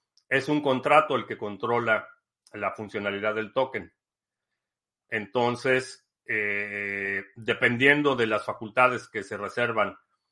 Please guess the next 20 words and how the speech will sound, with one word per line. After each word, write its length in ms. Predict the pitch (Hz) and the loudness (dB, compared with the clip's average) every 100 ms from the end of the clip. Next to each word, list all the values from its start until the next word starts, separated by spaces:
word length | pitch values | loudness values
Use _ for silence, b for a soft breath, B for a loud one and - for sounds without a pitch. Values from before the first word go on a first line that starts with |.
| _ _ _ - | _ _ _ -6
quienes 280 | 113 107 - | -2 -2 0
tienen 240 | 127 123 | -2 0
las 200 | 101 - | -2 -2
firmas 560 | 135 131 120 104 - - | -2 0 0 -2 -6 -20
de, 640 | 101 101 98 98 98 98 - | -8 -4 -2 -2 -4 -8 -12
eh, 240 | 98 92 | -12 -10
que 140 | - 98 | -14 -10
controlan 500 | 101 117 117 110 110 | -8 -4 -2 -2 -4
ese 200 | 123 120 | -8 -8
contrato, 640 | 117 127 117 123 127 - _ _ _ _ _ | -4 2 2 0 -8 -12 _ _ _ _ _
pueden 440 | 139 147 147 147 143 | 4 6 8 6 4
o 100 | 139 | 4
no, 300 | 139 139 139 | 4 2 2
por 160 | 117 | -2
ejemplo, 420 | 117 120 127 127 | 0 -2 -2 -6
transferir 560 | - 107 - 113 110 113 | -2 -4 -2 -2 -2 -2
fondos 560 | 120 120 117 123 123 _ | 0 -2 0 -6 -8 _
sin 300 | - 120 117 | -8 -6 -2
tu 60 | |
autorización. 760 | 107 104 101 101 110 170 160 | -4 -4 -8 -8 -6 -2 -2